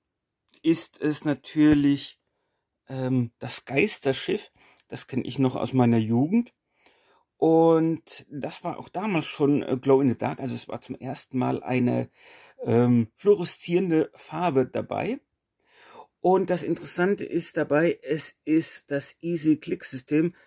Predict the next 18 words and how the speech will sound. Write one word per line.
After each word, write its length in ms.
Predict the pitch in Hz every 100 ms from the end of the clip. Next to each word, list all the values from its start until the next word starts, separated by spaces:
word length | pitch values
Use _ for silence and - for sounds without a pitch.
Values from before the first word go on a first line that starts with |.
| _
Das 220 | 135 120
heißt, 260 | 139 160 -
theoretisch 640 | 151 139 147 156 165 - _ _ _
muss 400 | 151 170 220 -
man 280 | 156 160 -
an 320 | _ 131 127 -
diesem 580 | - 156 147 156 147 -
Modell 580 | 127 117 113 110 123 - _ _ _ _
nichts 760 | 113 117 120 - _ - - _ _ _ _ _ _ _ _
kleben. 840 | - 107 117 165 135 120 87 76 - _ _
Wir 200 | - 170
werden 240 | 226 226
sehen. 340 | - 104 - _ _ _ _ _ _ _ _ _ _ _ - _ _ _ _ _ _ _ _ _ _ _ _ _ _ _ _ -
So, 400 | 131 156 160 - _ - _ _
ähm, 480 | 135 143 147 151 - _
des 300 | 127 - 113
Weiteren 560 | 123 196 202 156 156
enthalten 840 | - 143 - 151 185 - - 196 240